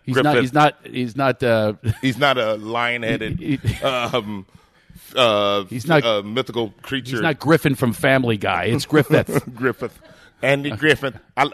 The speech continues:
Speaker 2: Ritz crackers. You remember?
Speaker 1: Mm, I, you know, tastes good on a Ritz.
Speaker 2: <laughs> God.
Speaker 1: Mm.
Speaker 2: Bless it, we're showing our age.
Speaker 1: Yeah, I know.
Speaker 2: <laughs>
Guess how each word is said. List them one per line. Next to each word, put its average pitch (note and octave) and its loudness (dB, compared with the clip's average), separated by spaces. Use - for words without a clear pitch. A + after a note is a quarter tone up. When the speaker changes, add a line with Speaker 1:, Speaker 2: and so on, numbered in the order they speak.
Speaker 2:
Ritz E3+ 0
crackers. F3+ 2
You C#3+ -8
remember? E3+ -2
Speaker 1:
Mm, G#2 -4
I, E2+ -6
you E2+ -8
know, C#2+ -14
tastes G#2 -6
good F3 2
on E3+ 4
a F3 2
Ritz. D#3 0
Speaker 2:
<laughs> D3 -6
God. G#2+ -8
Speaker 1:
Mm. C#3 0
Speaker 2:
Bless C#3 2
it, A#2+ -2
we're G#2 -4
showing F#2 -8
our F2 -6
age. F2 -6
Speaker 1:
Yeah, G#2+ -2
I A2+ -2
know. D#3+ 4
Speaker 2:
<laughs> - -10